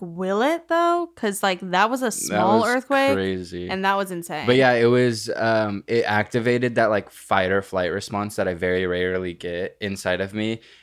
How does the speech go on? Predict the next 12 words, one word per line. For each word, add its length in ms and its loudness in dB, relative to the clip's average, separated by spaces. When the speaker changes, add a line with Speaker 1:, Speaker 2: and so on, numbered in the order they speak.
Speaker 2:
And 260 -2
then, 600 -2
like, 560 -2
my 160 0
immediate 520 0
reaction 480 0
was, 180 -8
like, 280 -8
to 100 -4
run, 380 -2
like, 140 -12
just 240 -6